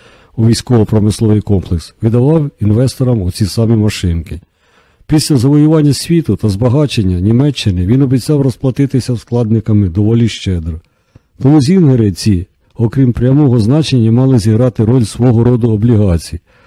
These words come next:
Усі вони пронумеровані, їхні механізми мають уміст якихось особливих металів. Словом, кожна з них річ,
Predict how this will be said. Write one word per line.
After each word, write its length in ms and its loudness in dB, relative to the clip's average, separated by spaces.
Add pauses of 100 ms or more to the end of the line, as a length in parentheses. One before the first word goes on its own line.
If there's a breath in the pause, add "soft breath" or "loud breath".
(300 soft breath)
Усі 220 0
вони 260 4
пронумеровані, 760 2
їхні 340 0
механізми 580 2
мають 420 0
уміст 440 0
якихось 420 0
особливих 640 -2
металів. 560 -2
Словом, 360 0
кожна 320 0
з 80 -2
них 260 0
річ, 340 -2